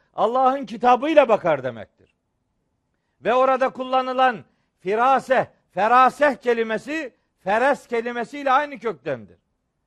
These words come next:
Feres at demektir Arapçada. Feraset, at gözüyle bakmak demektir.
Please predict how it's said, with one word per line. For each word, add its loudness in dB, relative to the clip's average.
Feres 0
at 0
demektir -4
Arapçada. -8
Feraset, 4
at 0
gözüyle -2
bakmak -2
demektir. -12